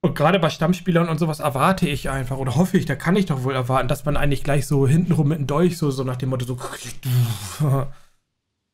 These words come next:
äh, oder gleich komplett so uneinsichtig ist, wenn irgendwas ist und weggeht. "Nö, ich bin jetzt beleidigt, ich bin jetzt weg", oder was weiß ich was, ne? Und das macht mich halt ein bisschen traurig, wisst ihr, wie ich mein?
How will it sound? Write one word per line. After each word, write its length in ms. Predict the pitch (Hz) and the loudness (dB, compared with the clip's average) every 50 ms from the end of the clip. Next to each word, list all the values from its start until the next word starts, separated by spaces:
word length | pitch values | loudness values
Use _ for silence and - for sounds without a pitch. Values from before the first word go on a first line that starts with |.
| _ _ - | _ _ 0
äh, 220 | 123 127 127 127 | 0 2 2 2
oder 280 | 131 135 139 139 139 131 | 0 2 2 2 2 2
gleich 320 | - 147 143 135 - - | 2 2 0 0 0 -4
komplett 480 | - - 139 120 - 143 160 165 165 - | -4 -2 -2 -2 0 0 -2 -2 -2 -4
so 200 | - 160 143 147 | -4 -2 -2 -2
uneinsichtig 720 | - - 160 160 165 156 160 147 139 151 143 - 160 147 | -2 -2 0 0 2 2 2 2 0 -2 -4 -4 -4 -4
ist, 140 | 147 135 - | -4 -4 -4
wenn 120 | 151 139 | -4 -2
irgendwas 260 | 135 135 135 135 - | -2 -2 -2 -2 -4
ist 140 | - - - | -4 -6 -4
und 120 | 143 127 | -2 0
weggeht. 320 | 123 135 135 131 - 127 160 | 0 0 -2 0 -2 0 0
"Nö, 160 | 208 240 262 | 0 0 0
ich 120 | 226 185 | 0 0
bin 100 | - 196 | 2 2
jetzt 160 | 180 175 - - | 2 2 0 -2
beleidigt, 420 | 170 165 165 170 170 170 165 - | 0 0 0 0 0 -2 -4 -6
ich 120 | - - | -12 -8
bin 100 | - 139 | -4 -4
jetzt 220 | 131 127 127 - - | -2 -2 -4 -4 -4
weg", 160 | 151 160 - | -4 -4 -2
oder 100 | 135 131 | -4 -4
was 160 | 131 123 - | -4 -4 -6
weiß 140 | 127 120 123 | -8 -8 -8
ich 180 | 131 135 - - | -8 -12 -8 -8
was, 200 | 117 110 - - | -8 -8 -8 -10
ne? 160 | 113 123 147 - - _ _ _ _ _ _ _ _ _ _ - - - - | -10 -10 -10 -12 -18 _ _ _ _ _ _ _ _ _ _ -18 -18 -10 -6
Und 140 | 143 143 190 | 0 2 2
das 160 | 202 190 - | 2 4 2
macht 140 | 196 - - | 2 4 2
mich 120 | 190 - | 2 2
halt 80 | 185 165 | 2 2
ein 60 | 165 | 2
bisschen 200 | 170 165 - 151 | 0 -2 -2 -6
traurig, 460 | - - 170 170 165 139 123 120 - | -4 0 2 2 4 4 2 0 -2
wisst 160 | 139 - - | -6 -6 -2
ihr, 60 | 165 | -2
wie 40 | 170 | -2
ich 120 | 170 165 165 | 0 0 0
mein? 340 | 170 170 175 180 175 - | 2 2 2 2 0 -4